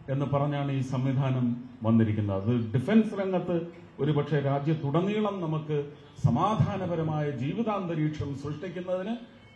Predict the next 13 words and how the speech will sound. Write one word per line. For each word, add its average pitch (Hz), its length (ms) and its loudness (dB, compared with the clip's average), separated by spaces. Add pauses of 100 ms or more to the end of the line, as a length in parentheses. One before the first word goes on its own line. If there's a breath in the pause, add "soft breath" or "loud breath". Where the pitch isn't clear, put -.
കുറച്ച് 233 260 4
പേടിപ്പിക്കേണ്ടി 226 560 2
വരും. 120 300 -2 (680)
അത് 135 180 -2
ചെറിയ 170 240 0
ഏറുപടക്കം 202 760 0
തുടങ്ങി 196 380 -2 (440)
വലിയ 135 200 -2
മിസൈലുകൾ 170 840 2
കാണിച്ച് 170 300 -2
നമുക്ക് 165 220 -2
പേടിപ്പിക്കേണ്ടി 185 640 -2
വരും. 180 400 0